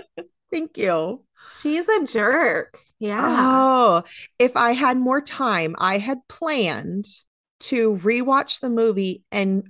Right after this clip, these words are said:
Speaker 1: write down every insult that
Speaker 2: Mm-hmm.
Speaker 1: she says to him, because it, it would be, it would have been a very long list. I didn't have the time to <laughs> rewatch the movie and write
Speaker 2: Oh,
Speaker 1: down all her
Speaker 2: yeah.
Speaker 1: insults,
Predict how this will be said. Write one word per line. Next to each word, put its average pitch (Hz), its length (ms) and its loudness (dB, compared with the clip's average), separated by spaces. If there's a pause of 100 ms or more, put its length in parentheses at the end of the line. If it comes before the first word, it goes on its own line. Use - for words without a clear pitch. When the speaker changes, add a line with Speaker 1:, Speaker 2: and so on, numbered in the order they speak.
Speaker 1:
write 208 420 0
down 190 340 0
every 202 540 0
insult 208 800 -4 (420)
that 220 80 -6
Speaker 2:
Mm-hmm. 220 380 0
Speaker 1:
she 247 220 -2
says 202 480 0
to 185 120 -8
him, 170 420 -10 (420)
because 208 360 0
it, 202 120 4
it 185 120 0
would 196 200 4
be, 190 240 0 (200)
it 214 140 6
would 208 140 4
have 196 80 -2
been 185 160 0
a 170 40 -2
very 170 300 -2
long 160 300 -2
list. 156 360 -6
I 175 100 -4
didn't 202 320 -2
have 208 220 -4
the 208 100 -4
time 180 300 -6
to - 200 -10
<laughs> - 0 -
rewatch 226 840 0
the 226 80 2
movie 214 500 -4
and 180 220 -2
write 185 300 -2
Speaker 2:
Oh, 269 40 -2
Speaker 1:
down 285 200 0
all - 100 2
her - 200 2
Speaker 2:
yeah. - 60 -8
Speaker 1:
insults, 339 580 -4